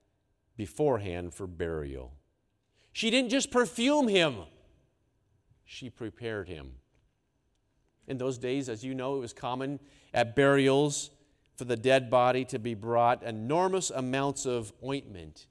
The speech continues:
and smeared all over them in preparation for the burial. And on the following Sunday morning,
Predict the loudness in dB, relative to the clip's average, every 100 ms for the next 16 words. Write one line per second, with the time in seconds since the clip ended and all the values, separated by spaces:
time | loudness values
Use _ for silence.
0 | _ _ -14 -10 -10 -10 -8 -4 -2 0
1 | 0 0 0 0 -2 -4 -6 -12 _ _
2 | _ _ -14 -14 -10 -8 -6 -4 -2 -2
3 | -4 -10 -12 -12 -12 -8 -6 -6 -6 -8
4 | -12 _ _ _ _ -8 -6 -4 -6 -4
5 | -2 -2 -4 -8 -10 -8 -6 -6 -4 -2
6 | -2 -2 -6 -10